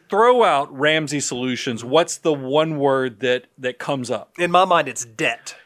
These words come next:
Speaker 1: Yeah, so I think, Dave, there is nobody that gets you out of debt better than Dave Ramsey. So what I'm trying to figure out, though, is we know Dave does so much good with getting people out of debt. He talks about the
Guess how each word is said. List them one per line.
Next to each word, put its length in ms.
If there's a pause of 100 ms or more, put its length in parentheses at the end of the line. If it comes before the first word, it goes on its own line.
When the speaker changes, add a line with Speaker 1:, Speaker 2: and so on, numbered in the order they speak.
Speaker 1:
Yeah, 180
so 220
I 80
think, 260
Dave, 540 (160)
there 160
is 180
nobody 680
that 200
gets 300
you 100
out 140
of 100
debt 380 (440)
better 380
than 160
Dave 300
Ramsey. 500 (480)
So 380 (100)
what 220
I'm 180
trying 180
to 60
figure 260
out, 220
though, 160
is 100
we 140
know 180
Dave 360
does 200
so 140
much 260
good 220
with 200
getting 260
people 300
out 120
of 140
debt. 220
He 100
talks 400
about 340 (360)
the 200